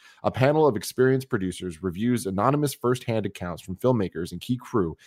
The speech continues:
in order to determine who performed a ma-, a major portion of the producing functions on a single film. So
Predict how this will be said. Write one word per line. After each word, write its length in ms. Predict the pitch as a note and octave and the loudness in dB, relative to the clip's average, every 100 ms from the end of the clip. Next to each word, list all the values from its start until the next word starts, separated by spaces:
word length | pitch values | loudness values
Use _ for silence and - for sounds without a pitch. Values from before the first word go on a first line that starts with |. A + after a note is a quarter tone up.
| - | -4
in 120 | G2+ | 2
order 180 | G#2 A2+ | 4 4
to 120 | A#2 | 0
determine 420 | G#2 F2+ G2 F2 E2+ | -2 -4 -4 -2 0
who 200 | B2 C#3 | 0 0
performed 640 | - C3+ - G2+ F#2 F2 | -2 -6 -2 0 0 -2
a 40 | |
ma-, 180 | F#2+ F#2+ - | -2 -2 -2
a 60 | F#2 | -2
major 380 | F#2+ C3 C3+ C#3 | 4 4 4 2
portion 500 | - A2 - E2 D2+ | 4 2 2 -8 -8
of 100 | F2 | -8
the 60 | |
producing 440 | - F#2+ F#2+ G2+ G2+ | -4 -2 -2 -4 -4
functions 440 | F2+ F2 - D#2 | -4 -4 -8 -10
on 120 | - F2 | -8 -8
a 60 | |
single 340 | - F2+ E2+ E2 | -6 -6 -6 -6
film. 300 | - C#2+ - _ - - - - | -8 -12 -12 _ -20 -20 -20 -6
So 500 | - C#3+ B2+ A#2 | 4 8 8 6